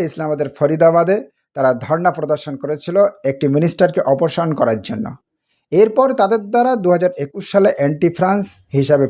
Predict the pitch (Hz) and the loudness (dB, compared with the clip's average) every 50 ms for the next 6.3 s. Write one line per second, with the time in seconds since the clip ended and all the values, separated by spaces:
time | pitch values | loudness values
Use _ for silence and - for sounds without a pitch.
0 | - - 131 120 - 185 - - - - - _ _ _ 135 131 131 139 135 143 | -2 -4 -4 -2 -2 -2 -2 -4 -10 -18 -20 _ _ _ 0 2 4 4 4 2
1 | 151 139 - 135 123 120 117 117 117 113 107 - - - 110 107 - _ _ _ | 0 0 0 0 2 2 2 0 -2 -6 -8 -10 -14 -14 -14 -16 -18 _ _ _
2 | _ _ _ - 165 208 220 190 165 175 208 233 240 202 156 156 160 165 156 165 | _ _ _ -2 0 2 2 2 0 -2 -2 -4 -6 -6 -4 -2 -2 0 0 0
3 | 156 - - 156 180 202 196 - - 214 208 226 240 226 - - 151 143 151 151 | -2 0 2 2 2 2 2 2 2 2 2 2 2 0 -2 -2 -2 0 2 4
4 | 160 160 160 165 165 170 202 233 320 - _ _ - 170 180 180 - - 208 208 | 4 4 4 4 2 2 0 -2 -4 -8 _ _ -4 -4 -4 -4 -2 0 2 2
5 | 220 233 220 - - - 208 202 175 165 214 226 220 - 233 233 240 226 - - | 2 2 0 -4 -10 -10 -8 -8 -6 -6 -6 -8 -6 -6 -6 -4 -4 -6 -6 -6
6 | 180 180 170 - 220 214 | -8 -8 -4 -4 -4 -4